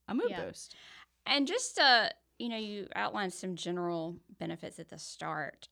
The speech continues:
Speaker 2: Um, this, it, there isn't a ton of research on this yet, but I'm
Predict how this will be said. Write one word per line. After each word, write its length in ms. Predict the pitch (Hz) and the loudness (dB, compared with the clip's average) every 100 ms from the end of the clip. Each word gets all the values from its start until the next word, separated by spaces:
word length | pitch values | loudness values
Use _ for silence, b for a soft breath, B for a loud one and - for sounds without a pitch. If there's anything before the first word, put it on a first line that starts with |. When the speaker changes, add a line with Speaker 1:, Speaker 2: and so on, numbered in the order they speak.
| - | -10
Speaker 2:
Um, 500 | 180 160 147 147 151 _ _ 208 | -8 -6 -8 -10 -12 _ _ -10
this, 200 | 202 - | -10 -10
it, 200 | - 233 | 2 4
there 160 | 226 220 - | 4 -2 0
isn't 320 | 220 240 262 | 0 2 0
a 60 | - | 0
ton 280 | - 202 175 | -4 -4 -2
of 100 | 156 | -2
research 500 | 151 156 165 160 - - | -6 -8 -8 -8 -10 -10
on 180 | 170 | -8
this 320 | 165 156 - 156 | -8 -8 -10 -8
yet, 220 | 123 - - _ | -8 -8 -14 _
but 120 | - 196 | -4 -2
I'm 260 | 196 180 | -2 -4